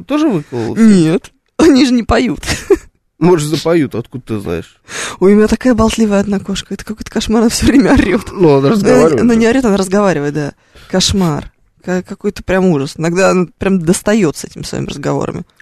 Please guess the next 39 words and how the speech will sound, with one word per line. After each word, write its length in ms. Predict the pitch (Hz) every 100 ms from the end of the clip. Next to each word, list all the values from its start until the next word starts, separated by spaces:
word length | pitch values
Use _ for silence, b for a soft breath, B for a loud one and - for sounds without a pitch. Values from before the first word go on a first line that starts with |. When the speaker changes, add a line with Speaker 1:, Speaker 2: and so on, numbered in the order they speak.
| _ _
Speaker 1:
Помню, 260 | 170 208 185
рассказывали 500 | 185 214 190 160 127
в 80 |
Крыму 340 | - 139 170 214
до 160 | 147
четырнадцатого 640 | 135 - 151 131 123 - 120
года, 300 | 147 202 143
что 160 | -
там 160 | 123 131
предприниматели 720 | 135 127 135 131 156 190 139
за 140 | 120 135
летний 260 | 147 143
сезон 340 | 131 131 165 185
зарабатывали 600 | 143 131 151 170 147 127
на 180 | 123 127
трешку 360 | 160 175 -
в 80 | -
Киеве 440 | - 202 220 156 139
на 100 | 131
фотокарточках 840 | 139 139 135 127 - - 143 -
с 60 | -
соколом 420 | 170 165 160 151
Сапсан. 580 | - 139 - 101 58 - _ -
Speaker 2:
Мгм. 260 | 208 208 190
Speaker 1:
А, 180 | -
ну 140 | - 113
это 180 | 160 202
да. 300 | 147 - - _ _ _ -
Speaker 2:
Да, 320 | 170 151 139
возле 540 | 147 202 196 214 208 -
как 160 | 196 185
раз 240 | 180 180
этого, 460 | 160 - 120 131 - B B B B
э, 580 | 147 143 139 135 131 131 - _ _ _ _ _ _ _ _ _ -
как 220 | 143 -
его 100 | 135
зовут, 280 | 139 127 -
Ласточкиного 580 | 185 - - 180 180 170
гнезда. 520 | 170 180 139 127